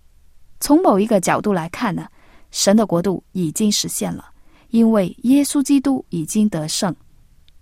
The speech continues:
他带来的救赎已经建立起一个神子民的群体。那从这个角度来看呢，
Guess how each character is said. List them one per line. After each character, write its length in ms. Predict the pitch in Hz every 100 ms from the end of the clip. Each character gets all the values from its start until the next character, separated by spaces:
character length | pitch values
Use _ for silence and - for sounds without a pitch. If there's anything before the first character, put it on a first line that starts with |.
| _
他 160 | - 330
带 160 | 381
来 160 | 277 208
的 120 | 202
救 260 | 175 262 190
赎 260 | - - - - - -
已 200 | 185 180
经 220 | 247 240
建 240 | - 349
立 120 | 285 226
起 220 | - 175
一 60 |
个 200 | 208 202
神 360 | 180 - 202 226
子 200 | - 185
民 180 | 165 190
的 100 | 190
群 340 | - - 160
体。 220 | 170 - - _ _ _ _ _ _ - -
那 120 | 180
从 260 | 208 233 320 - -
这 120 | 403
个 80 | 359
角 240 | 226 196 165
度 140 | 240
来 160 | 185 170
看 280 | - 233
呢， 140 | 175